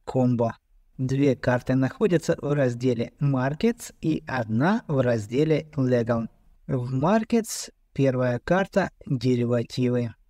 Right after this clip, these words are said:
вторая карта Prediction Markets. По-моему, эта карта уже однажды была также в комбо. Не самая лучшая карта для прокачки. Переходим в раздел Legal.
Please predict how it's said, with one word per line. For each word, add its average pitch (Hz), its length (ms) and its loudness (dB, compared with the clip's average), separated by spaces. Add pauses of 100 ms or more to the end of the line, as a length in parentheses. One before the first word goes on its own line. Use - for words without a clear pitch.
(160)
вторая 143 520 0
карта 214 560 0
Prediction 127 800 0
Markets. 120 600 -2 (480)
По-моему, 175 800 2
эта 190 340 2
карта 156 580 -2 (100)
уже 127 580 0
однажды 147 720 0
была 156 680 0 (100)
также 139 480 0
в - 120 -18
комбо. 131 480 -2 (640)
Не 175 280 4
самая 131 580 0
лучшая 123 540 -4
карта 226 480 -2
для 120 260 -2
прокачки. 123 800 -4 (480)
Переходим 180 720 4
в 170 80 -2
раздел 127 680 0
Legal. 127 560 0